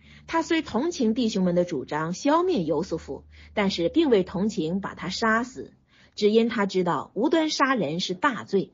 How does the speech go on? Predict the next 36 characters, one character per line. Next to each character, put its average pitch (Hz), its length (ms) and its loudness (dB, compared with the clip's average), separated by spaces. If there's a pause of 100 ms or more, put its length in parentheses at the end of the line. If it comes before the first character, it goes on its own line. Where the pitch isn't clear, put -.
(400)
优 220 220 8
素 247 120 4
福 165 400 0
本 160 300 2
无 262 180 0
该 202 280 0
杀 185 200 -2
的 117 100 -8
罪 175 240 0
过。 - 300 -10 (760)
犹 247 200 8
太 277 260 2
亦 330 160 4
不 311 120 4
主 190 180 0
张 196 320 0
把 147 160 -2
他 185 180 -4
弃 220 240 -2
在 170 200 0
无 190 240 -2
人 185 200 4
之 175 140 -4
地， 156 300 -4 (320)
以 185 100 2
为 175 260 4
这 202 200 4
跟 196 320 4
置 302 180 2
诸 285 200 0
死 143 280 -10
地 190 380 -2
无 185 180 -2
有 160 180 0
区 - 280 -6
别。 143 260 -10